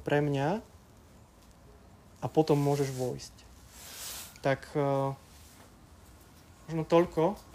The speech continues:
k tomuto textu. Rozmýšľajte nad tým, modlite sa za to a ja nám naozaj prajem, aby sme boli učeníci, ktorí vojdu tou úzkou bránou, ktorí si uvedomia cenu učeníctva, ale bude nám to stáť za to, pretože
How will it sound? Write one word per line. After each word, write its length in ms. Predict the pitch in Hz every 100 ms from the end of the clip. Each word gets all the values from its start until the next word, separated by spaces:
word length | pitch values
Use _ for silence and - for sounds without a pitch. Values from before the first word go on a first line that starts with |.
| - - - - - -
k 20 | -
tomuto 320 | 170 165 156
textu. 480 | 151 - - 185 208 - - - - - -
Rozmýšľajte 640 | - 170 185 - 180 175
nad 160 | 170 151
tým, 320 | - 151 160 170 - - - - 160
modlite 320 | 175 185 180
sa 160 | 170 156
za 160 | 156
to 240 | 160 165 151
a 320 | 143 139 143 - - - - -
ja 80 |
nám 240 | 147 156 165
naozaj 320 | 185 175 165
prajem, 320 | 170 170 160
aby 120 | 151 151
sme 160 | 160
boli 160 | 151 156
učeníci, 560 | 160 170 165 165 160 165
ktorí 560 | - 160 156 151 151 - - - -
vojdu 400 | 143 180 180 180
tou 160 | 175 156
úzkou 320 | 165 - 170
bránou, 560 | 165 156 151 156 165 165
ktorí 480 | 160 156 151 151 - -
si 160 | - 190
uvedomia 480 | 180 180 175 175
cenu 320 | 170 - 175 165
učeníctva, 640 | 165 160 156 - 147 147 180 - - -
ale 100 | 139
bude 220 | 151 170
nám 240 | 160 156 151
to 80 |
stáť 240 | 151 160 151 147
za 80 |
to, 160 | 147 143
pretože 560 | 151 143 143 143 139